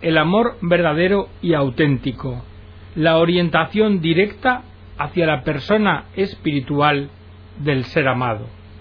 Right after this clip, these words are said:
Este amor no se queda en lo que el ser amado tiene, sino que va a lo que el ser amado es, a su esencia. Es la vivencia de otro ser humano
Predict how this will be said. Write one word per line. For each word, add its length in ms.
Este 260
amor 300
no 180
se 260
queda 360
en 140
lo 180
que 180
el 140
ser 240
amado 420
tiene, 540
sino 360
que 140
va 340
a 140
lo 160
que 140
el 160
ser 260
amado 420
es, 420
a 120
su 240
esencia. 800
Es 280
la 160
vivencia 680
de 160
otro 300
ser 220
humano 460